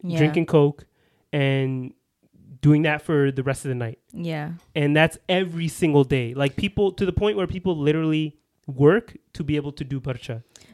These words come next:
Speaker 1: But the thing is, is, like, chewing chat, I feel like it in-, it, uh, invokes a lot of creativity.
Speaker 2: No, no, no. I don't care about chewing chat. I'm talking about the, uh, excess of it, excessiveness of it.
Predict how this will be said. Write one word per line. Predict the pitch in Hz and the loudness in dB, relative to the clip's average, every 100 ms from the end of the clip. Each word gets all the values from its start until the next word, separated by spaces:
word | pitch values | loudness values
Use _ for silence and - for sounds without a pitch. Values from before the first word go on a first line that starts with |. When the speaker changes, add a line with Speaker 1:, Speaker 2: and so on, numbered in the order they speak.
| - | -4
Speaker 1:
But | 233 | -4
the | 262 | -2
thing | - 294 240 | 0 2 2
is, | 180 214 | 2 0
is, | 190 175 | 0 2
like, | 170 160 - _ _ _ _ - | 2 0 -6 _ _ _ _ -10
chewing | - 190 214 | -6 -4 -4
chat, | - 139 160 | -4 -4 -4
I | 165 | -6
feel | - 165 | -6 -6
like | 160 - | -6 -6
it | 170 | -6
in-, | 160 - - | -6 -10 -4
it, | 170 - - | -4 -4 -6
uh, | 160 160 160 - - - - - | -4 -2 -4 -6 -8 -12 -14 -8
invokes | - 175 180 226 - - | -4 0 2 2 0 -6
a | |
lot | 175 170 | 0 0
of | 170 - | 0 -4
creativity. | 170 151 160 156 160 175 180 | -8 -4 -4 -4 -4 -4 -2
Speaker 2:
No, | 185 262 | 2 4
no, | |
no. | 277 170 127 _ - | 4 0 -4 _ -8
I | 170 | -4
don't | 233 | -4
care | 233 | -4
about | 220 175 | -4 -4
chewing | - 170 156 | -4 -6 0
chat. | 156 123 | 0 0
I'm | 147 | -4
talking | 156 185 | 0 2
about | 175 165 143 | 2 0 0
the, | 139 135 _ _ _ - | -6 -6 _ _ _ -8
uh, | 131 123 120 - _ - | -6 -4 -6 -12 _ -6
excess | 139 - 180 - | -6 0 0 0
of | 127 | -4
it, | 117 - _ _ | -6 -12 _ _
excessiveness | 143 - 165 - 127 127 - | -10 -2 -2 -2 -6 -6 -8
of | 117 | -8
it. | 113 | -10